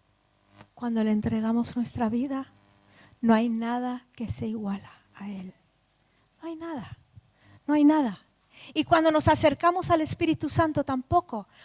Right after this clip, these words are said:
No te, eh, la palabra dice que si tú pides una, un pan, ¿te va a dar una piedra?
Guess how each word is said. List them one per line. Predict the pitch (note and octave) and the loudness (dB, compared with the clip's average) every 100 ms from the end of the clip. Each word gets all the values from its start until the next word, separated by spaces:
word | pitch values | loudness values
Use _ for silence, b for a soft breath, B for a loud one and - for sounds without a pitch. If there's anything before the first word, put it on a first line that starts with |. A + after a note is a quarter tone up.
| b | b
No | D4+ | -6
te, | - - D#4 | -2 2 2
eh, | C#4+ | 2
la | D#4 | -4
palabra | D#4+ D#4+ D#4 D#4 | -2 -2 -2 -2
dice | D#4+ - C4+ B B | -4 -4 -6 B B
que | D4+ | 0
si | C#4+ D#4+ | 2 0
tú | - F#4+ | -2 -4
pides | - F#4+ F#4 D#4 C#4 - B B | 2 2 4 0 0 -10 B B
una, | E4 E4+ E4+ D4 C4+ b b - _ _ _ _ | -6 0 2 2 0 b b -20 _ _ _ _
un | - E4+ E4+ | -4 -2 0
pan, | F4 D#4+ E4 D4+ | 4 4 4 4
¿te | C#4+ | 6
va | D4 | 6
a | |
dar | D#4+ D#4 | 6 6
una | D#4+ C#4+ - | 4 0 0
piedra? | B3+ C#4+ D#4 E4 F4 | 0 2 2 2 0